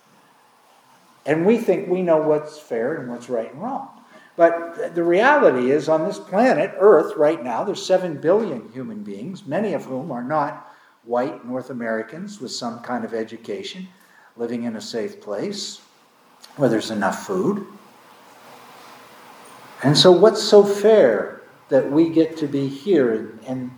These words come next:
other people have to, in this, in this moment, right now, live in a refugee camp or in some prison cell because their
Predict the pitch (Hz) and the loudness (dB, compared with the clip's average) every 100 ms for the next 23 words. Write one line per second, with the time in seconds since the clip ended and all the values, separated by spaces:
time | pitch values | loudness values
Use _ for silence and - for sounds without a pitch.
0 | _ _ _ - 156 170 165 151 - 131 | _ _ _ -2 2 2 0 -6 -8 -4
1 | 143 139 - 139 - - - - _ _ | -2 -2 0 0 0 -6 -16 -20 _ _
2 | _ _ 143 160 175 - - - - 180 | _ _ -2 0 0 -2 -12 -16 -6 -2
3 | 214 214 208 - - 135 165 151 127 95 | -2 4 4 4 2 -2 -2 -2 -6 -8
4 | - 139 151 151 147 151 147 160 - 196 | -6 0 0 2 0 0 -2 -6 -6 -8
5 | 202 113 90 - _ _ _ _ _ _ | -8 -12 -14 -18 _ _ _ _ _ _
6 | _ _ _ _ _ _ 120 123 123 123 | _ _ _ _ _ _ 2 6 6 4
7 | 127 135 147 139 185 190 127 101 - 85 | -2 -4 -4 0 4 4 2 -4 -6 -6
8 | 78 - - _ _ _ _ _ _ _ | -8 -12 -20 _ _ _ _ _ _ _
9 | _ _ - - - - - - - - | _ _ -20 -20 -20 -20 -20 -20 -20 -20
10 | - 131 131 131 127 131 117 110 | -6 -2 2 2 6 6 6 2